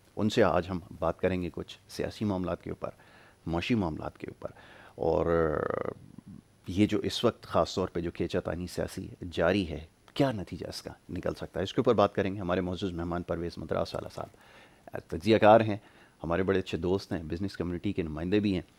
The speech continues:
और इसके अलावा, अ, पाकिस्तान के जो ताल्लुकात हैं दूसरे ममालिक से बिज़नेस के हवाले से, उसमें बड़ा अहम और कलीदी किरदार आपका रहा है। तो परवेज़ भाई को मैं खुशामदीद कहूँगा। बहुत शुक्रिया परवेज़ भाई प्रोग्राम में हमें वक्त देने के लिए।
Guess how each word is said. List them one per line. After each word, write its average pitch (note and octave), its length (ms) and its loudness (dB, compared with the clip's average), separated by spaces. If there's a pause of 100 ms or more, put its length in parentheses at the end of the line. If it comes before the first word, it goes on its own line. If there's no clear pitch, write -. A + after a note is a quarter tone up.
(400)
और E2 680 2
इसके - 180 0
अलावा, F2 240 2
अ, F#2 120 -6 (840)
पाकिस्तान G2+ 380 -4
के F#2+ 100 0
जो F2 100 -2
ताल्लुकात F#2+ 560 2
हैं E2 300 -8
दूसरे F#2 240 -6
ममालिक E2+ 400 -4
से - 80 -10
बिज़नेस E2 340 -10
के - 80 -8
हवाले F2 300 -4
से, - 180 -8 (340)
उसमें A2 240 -4
बड़ा F2+ 140 0
अहम F#2 260 0
और F#2 80 -4
कलीदी F2+ 340 -6
किरदार E2 340 -4
आपका - 400 -8
रहा F2 280 0
है। F2+ 140 -2 (500)
तो - 60 -10
परवेज़ G2 320 2
भाई F#2+ 120 4
को F#2 100 -4
मैं F#2 120 -6
खुशामदीद - 440 -10
कहूँगा। - 240 -10
बहुत G#2+ 140 6
शुक्रिया B2+ 220 4
परवेज़ F2+ 260 0
भाई G#2 100 2
प्रोग्राम F2 380 0
में G#2+ 100 0
हमें G2 140 -2
वक्त F#2 180 -2
देने A#2 200 6
के B2 80 8
लिए। A2+ 160 8